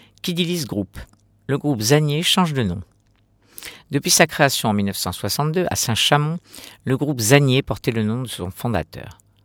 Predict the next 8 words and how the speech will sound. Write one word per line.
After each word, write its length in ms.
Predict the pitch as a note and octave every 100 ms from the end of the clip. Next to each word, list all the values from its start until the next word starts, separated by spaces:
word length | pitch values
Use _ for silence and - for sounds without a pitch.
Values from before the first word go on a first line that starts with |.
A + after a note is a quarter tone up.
| _ _ _ - - -
Devenu 420 | B2 C#3+ E3+ E3+
un 180 | G#2 A2
géant 400 | G#2 C3 C#3+ C3+
de 80 |
la 120 | G#2 G2+
mode 220 | G2+ G2+
enfantine 480 | F2+ B2 A#2+ F3+ C3
avec 200 | G2+